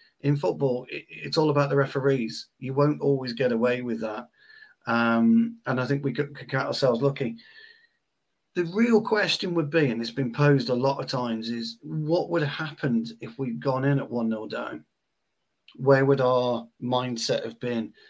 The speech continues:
What would we, now, we'll never know this, obviously. How would we have come out in the second half? Obviously, you know, five minutes or ten minutes later, Anthony springs and, and we're one nil up.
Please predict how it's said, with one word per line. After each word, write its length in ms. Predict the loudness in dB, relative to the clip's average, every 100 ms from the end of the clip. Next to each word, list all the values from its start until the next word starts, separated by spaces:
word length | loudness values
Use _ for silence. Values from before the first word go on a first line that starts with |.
| -20 _ -10
What 280 | -2 -2 -2
would 160 | -6
we, 320 | -4 -2 -2 2
now, 160 | 4 6
we'll 100 | 6
never 240 | 4 4
know 240 | 4 4
this, 240 | 2 -2 -2
obviously. 640 | -2 -2 -4 -6 -6 -10 _ _ -4
How 220 | -2 0
would 160 | -2
we 140 | -2 -4
have 100 | -4
come 120 | -4
out 120 | -6
in 60 | -6
the 60 |
second 340 | -6 -6 -4 -2
half? 360 | -2 -2 -8 -16 -20 -20 -6
Obviously, 320 | -2 -2 0
you 100 | 0
know, 100 | 0
five 320 | -2 0 0 0
minutes 300 | -2 -4 -6
or 140 | -4
ten 180 | -2 -2
minutes 240 | -2 -6
later, 300 | -4 -4 -4
Anthony 320 | -4 -6 -6
springs 580 | -8 -2 0 0 -6 -12 -18 _ _
and, 240 | -6 -6 0
and 100 | 2
we're 120 | 4
one 240 | 2 0
nil 180 | 0 0
up. 240 | -2 -4